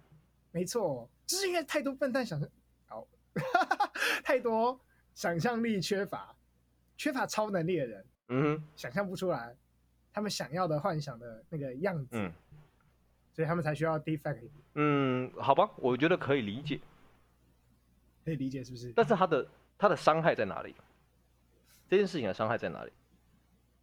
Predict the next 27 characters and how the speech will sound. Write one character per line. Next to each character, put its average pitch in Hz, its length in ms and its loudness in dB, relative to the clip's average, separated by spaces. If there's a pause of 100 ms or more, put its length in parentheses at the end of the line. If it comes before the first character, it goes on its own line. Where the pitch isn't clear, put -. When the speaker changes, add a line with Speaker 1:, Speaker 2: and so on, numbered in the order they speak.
(120)
Speaker 1:
你 175 100 -4
说 170 260 0
为 175 160 0
什 147 100 -2
么 120 140 -8
大 143 120 -4
家 139 120 0
会 143 140 0
这 143 140 -8
么， 135 120 -8 (180)
哦， 185 100 2
其 214 160 0
实 277 100 0
我 190 120 0
觉 131 140 -8
得， 131 260 -4 (460)
像 190 300 -2
我 147 100 -2
自 147 120 -6
己 175 60 -2
就 165 120 0
觉 135 160 -6
得 117 240 -10 (400)
defect 214 380 0
影 117 160 -6
片 135 200 -6
啊， 107 120 -12